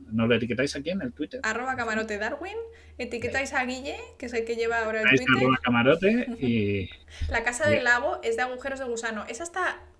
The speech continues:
Speaker 2: es, la historia
Speaker 1: Sí,
Speaker 2: está
Speaker 1: es
Speaker 2: bien.
Speaker 1: el, la del buzón era, ¿no? Es
Speaker 2: Sí,
Speaker 1: una de un
Speaker 2: que dejan
Speaker 1: buzón
Speaker 2: cartas
Speaker 1: que
Speaker 2: en
Speaker 1: van
Speaker 2: el buz-,
Speaker 1: dejando cosas,
Speaker 2: que
Speaker 1: sí.
Speaker 2: es como que están jun-, en el mismo sitio. Es una cosa un poco rara. <laughs>
Speaker 1: Eh, el,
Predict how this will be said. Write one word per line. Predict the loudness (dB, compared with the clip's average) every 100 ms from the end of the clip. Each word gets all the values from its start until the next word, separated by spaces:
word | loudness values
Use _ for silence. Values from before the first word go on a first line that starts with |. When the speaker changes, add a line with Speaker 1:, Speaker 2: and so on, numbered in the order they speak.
| -16
Speaker 2:
es, | -14 -8
la | -6
historia | -4 6 8
Speaker 1:
Sí, | 8
Speaker 2:
está | 4 0
Speaker 1:
es | 2
Speaker 2:
bien. | -4 2
Speaker 1:
el, | 4 2 0 -4
la | 4 6
del | 8 6
buzón | 6 6 4
era, | 6 6 8
¿no? | 4 2
Es | -2
Speaker 2:
Sí, | 0
Speaker 1:
una | 0 2
de | 0
un | 2 4
Speaker 2:
que | 4
dejan | 6 6
Speaker 1:
buzón | 8
Speaker 2:
cartas | 6 4 4
Speaker 1:
que |
Speaker 2:
en | 2
Speaker 1:
van | 2
Speaker 2:
el | 2
buz-, |
Speaker 1:
dejando | 2 2
cosas, | 2 0 -2
Speaker 2:
que |
Speaker 1:
sí. | -2
Speaker 2:
es | -2
como | -2 -6 -4
que |
están | -6 -4 -4 -4
jun-, | -10 -10 -8
en | -6
el | -6
mismo | -6 -8 -8
sitio. | -6 -8 -8 -4 -4 -6
Es | -10
una | -12
cosa | -8
un | -8
poco | -8 -8
rara. | -6 -8 -10 -16 _ -20 -20 -20 -20 -16 -8
<laughs> | -6 -6 -8 -16 -20 -20 -20 -16 -16 -10 -12 -10 -12 -12 0
Speaker 1:
Eh, | 0 4
el, | 4 4